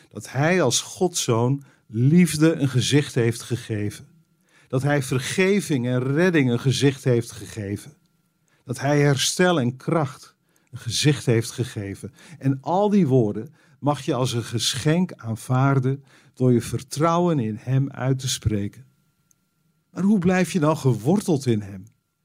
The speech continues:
Hoe kun je verder groeien en bloeien? Ik ben zo blij dat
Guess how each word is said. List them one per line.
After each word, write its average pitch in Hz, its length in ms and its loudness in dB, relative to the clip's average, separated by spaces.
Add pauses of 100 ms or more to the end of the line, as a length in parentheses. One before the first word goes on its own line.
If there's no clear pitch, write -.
(200)
Hoe 196 160 4
kun 196 200 4
je 143 120 6
verder 202 500 0
groeien 190 500 4
en 165 160 2
bloeien? 127 340 4 (1300)
Ik 143 80 -12
ben 131 120 0
zo 135 180 2
blij 135 300 2
dat 123 300 2